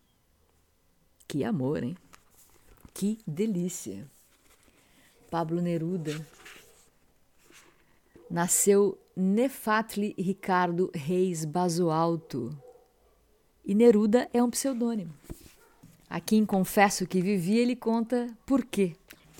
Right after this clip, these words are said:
A resposta era demasiado simples e tão sem nada de extraordinário que eu guardava o mais cuidadoso segredo. Quando eu tinha quatorze anos de idade, meu pai perseguia denodadamente minha atividade literária.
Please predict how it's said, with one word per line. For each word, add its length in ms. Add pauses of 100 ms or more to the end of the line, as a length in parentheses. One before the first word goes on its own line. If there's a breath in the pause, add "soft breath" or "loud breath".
(140)
A 60
resposta 800
era 180
demasiado 960
simples 840 (200 loud breath)
e 80
tão 260
sem 240
nada 340
de 100
extraordinário 920
que 120
eu 80
guardava 560
o 40
mais 420
cuidadoso 640
segredo. 540 (400 loud breath)
Quando 180
eu 80
tinha 240
quatorze 480
anos 180
de 80
idade, 420 (260 loud breath)
meu 140
pai 240
perseguia 600
denodadamente 1500
minha 260
atividade 640
literária. 600